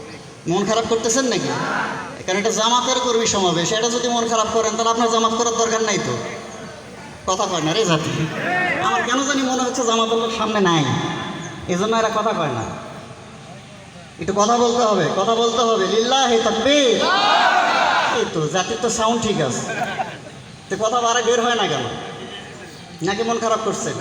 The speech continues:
আলোচনায় যায়নি, ভূমিকায় কিছু কথা বলতেছে। তাহলে মানুষ, মানুষকে আল্লাহ তাআলা ক্ষমতা দেন, মানুষকে আল্লাহ তাআলা দায়িত্ব দেন, কেন দেন?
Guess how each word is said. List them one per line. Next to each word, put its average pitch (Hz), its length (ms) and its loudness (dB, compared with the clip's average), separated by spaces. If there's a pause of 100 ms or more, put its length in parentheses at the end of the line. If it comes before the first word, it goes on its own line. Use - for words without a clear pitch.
(960)
আলোচনায় 226 440 0
যায়নি, 220 300 2
ভূমিকায় 208 440 2
কিছু 208 240 -2
কথা 190 180 -2
বলতেছে। 143 440 -4 (1500)
তাহলে 180 220 0
মানুষ, 226 400 2 (1600)
মানুষকে 208 400 -2
আল্লাহ 226 160 2
তাআলা 214 220 0
ক্ষমতা 202 400 2
দেন, 196 400 4 (580)
মানুষকে 208 480 2
আল্লাহ 208 180 2
তাআলা 202 200 2
দায়িত্ব 190 360 2
দেন, 220 400 4 (240)
কেন 214 200 2
দেন? 277 220 4